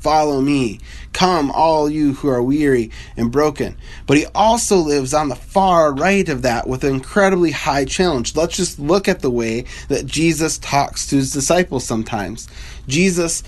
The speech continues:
starts saying really hard things around his disciples, like that he's going to have to die at the hands of the chief priests. And his disciples don't like that, especially Peter. And Peter turns to Jesus and he says,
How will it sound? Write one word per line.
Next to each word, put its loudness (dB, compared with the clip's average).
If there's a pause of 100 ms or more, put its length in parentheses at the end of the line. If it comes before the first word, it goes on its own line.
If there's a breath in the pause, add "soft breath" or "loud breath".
(120)
starts 2
saying 2
really 0
hard 0
things -2
around 0
his -6
disciples, -4 (360 loud breath)
like 2 (140)
that -4
he's -4
going -2
to -8
have -2
to -4
die 0 (560)
at -2
the 0
hands -2
of -4
the -4
chief -4
priests. -2 (460 loud breath)
And 4
his 4
disciples 2
don't 4
like 2
that, 2
especially 2
Peter. 0 (260 loud breath)
And -2
Peter 2
turns 0
to -2
Jesus -2
and 2
he 4
says, 0